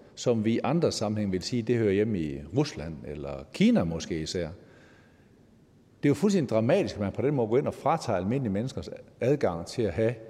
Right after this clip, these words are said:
et privatliv, og derfor får det, sammen med det, vi talte om før, det med, at man bare stempler palæstinens-, eller menneskerettighedsorganisationer som terrororganisationer,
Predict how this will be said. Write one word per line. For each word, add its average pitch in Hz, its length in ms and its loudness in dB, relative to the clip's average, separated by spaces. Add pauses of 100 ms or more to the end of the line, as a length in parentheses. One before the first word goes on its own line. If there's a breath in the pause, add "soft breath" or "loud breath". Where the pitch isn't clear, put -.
(160 loud breath)
et 98 100 -4
privatliv, 101 540 0
og 85 100 0
derfor 110 320 0
får 117 300 2
det, 87 200 -2 (600 loud breath)
sammen 170 280 0
med 98 80 2
det, 127 120 2
vi 113 100 4
talte 113 260 4
om 95 140 2
før, 135 280 4
det 110 180 0
med, 107 100 0
at 98 60 0
man 92 140 -2
bare 104 320 0
stempler 131 460 0
palæstinens-, 101 640 -6
eller 92 320 -2
menneskerettighedsorganisationer 90 920 -4
som 80 180 -10
terrororganisationer, 104 800 -2